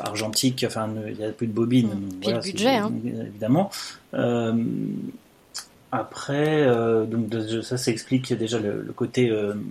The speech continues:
Speaker 1: trop parfait. Euh, je vois un peu ce que tu veux dire, euh, qui me rappelle moi ma, ma sensation quand les, les nouveaux écrans H D sont arrivés avec, euh, le frame rate qui avait, euh, le,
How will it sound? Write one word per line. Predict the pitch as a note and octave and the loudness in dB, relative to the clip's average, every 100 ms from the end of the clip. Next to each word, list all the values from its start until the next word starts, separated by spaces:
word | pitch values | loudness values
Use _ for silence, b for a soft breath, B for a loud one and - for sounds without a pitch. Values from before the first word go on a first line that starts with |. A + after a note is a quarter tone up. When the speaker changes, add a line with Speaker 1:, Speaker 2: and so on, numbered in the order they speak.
| - - | -12 -12
Speaker 1:
trop | - - B2+ | -4 -2 0
parfait. | A#2 - - E3+ E3 B B B B _ | 0 -2 0 0 -2 B B B B _
Euh, | - A#2 A2+ A2 G#2 G#2 G#2 | -4 -2 0 -2 -2 -2 -4
je | G2+ | -2
vois | A2+ B2 | 2 4
un | B2 | 4
peu | C3+ | 0
ce | |
que | - | 2
tu | C3 - | 0 2
veux | B2 B2 | 0 2
dire, | A#2+ C#3 C#3 | 2 2 2
euh, | A#2+ A2+ A2 | 2 2 0
qui | A2 B2 | 0 -2
me | |
rappelle | A2+ A2+ C3 B2 | 0 0 2 4
moi | B2 B2+ | 6 6
ma, | A#2 A2+ | 4 0
ma | A2 A2 | -4 -6
sensation | - B2 A#2 - C3 C3 | -6 -6 -4 0 2 2
quand | B2 A2 | 2 -4
les, | B2 A2 G#2+ G2+ G2+ - - _ _ _ _ _ - - B2 | -2 -2 -2 -6 -8 -12 -20 _ _ _ _ _ -12 -12 -10
les | |
nouveaux | A#2+ B2 B2+ | -10 -8 -8
écrans | B2 B2+ C3 A#2 | -8 -6 -4 -2
H | G#2 | -2
D | A#2+ | -2
sont | - A#2+ A#2+ | 0 -2 0
arrivés | G#2+ A2+ A2+ A#2+ | 0 0 2 2
avec, | A2 G#2+ G#2+ - | 2 0 -2 -2
euh, | G#2 | -2
le | G#2 | -2
frame | G#2 - A#2+ A2+ | -4 0 2 2
rate | G#2+ G#2 A2+ A#2 - G2+ | 2 2 0 -2 -6 -6
qui | - A2 A2 | -6 -4 -4
avait, | A2 G#2+ G#2+ | -4 -4 -4
euh, | G#2 - - B B B B B B - | -4 -8 -12 B B B B B B -6
le, | - - - | -4 -4 -6